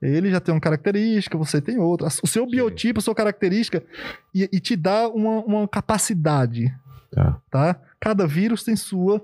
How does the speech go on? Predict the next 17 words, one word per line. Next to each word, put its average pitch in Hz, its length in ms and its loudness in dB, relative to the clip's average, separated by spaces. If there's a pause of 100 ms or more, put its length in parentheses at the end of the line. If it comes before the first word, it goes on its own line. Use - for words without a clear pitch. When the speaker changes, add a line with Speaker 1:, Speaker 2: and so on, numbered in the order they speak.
Speaker 2:
Uma 101 120 -2
Speaker 1:
capacidade. 185 880 0
Speaker 2:
capacidade. 127 220 -6 (280)
Speaker 1:
E 180 80 2
aí, 190 80 2
então, 226 220 0
da 233 80 0
sua 262 200 -2
família. 214 540 2
Sua 185 160 0
família 208 560 2
já 185 240 0
é 180 140 0
próximo 185 500 0
um 208 60 2
do 220 100 0
outro. 156 460 0